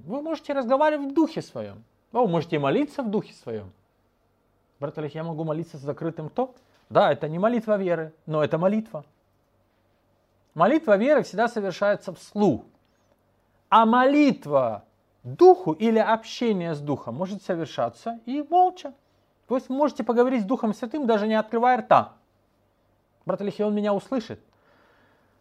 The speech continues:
Да, действительно, ему надо обязательно, чтобы ты все произносил вслух, иначе как он тебя услышит? У него ж такие уши, как и у тебя.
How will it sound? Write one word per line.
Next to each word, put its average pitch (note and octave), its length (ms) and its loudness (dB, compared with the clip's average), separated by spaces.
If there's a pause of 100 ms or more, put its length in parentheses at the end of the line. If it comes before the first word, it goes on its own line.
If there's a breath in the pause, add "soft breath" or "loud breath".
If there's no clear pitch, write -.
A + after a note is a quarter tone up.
(1800 loud breath)
Да, G3+ 400 4
действительно, F#3+ 1080 0
ему D3+ 220 0
надо D#3+ 260 4
обязательно, E3 500 4
чтобы D3 240 -2
ты D#3+ 160 0
все - 180 -2
произносил D3+ 560 0
вслух, - 320 0
иначе E3+ 400 2
как G3+ 260 8
он F#3 120 4
тебя F3 280 4
услышит? C#3 600 0
У D#3+ 40 -2
него F3+ 220 4
ж - 60 0
такие D#3 340 0
уши, C#3 340 0
как - 220 -10
и B2+ 60 -2
у A2+ 80 -4
тебя. A#2 360 -4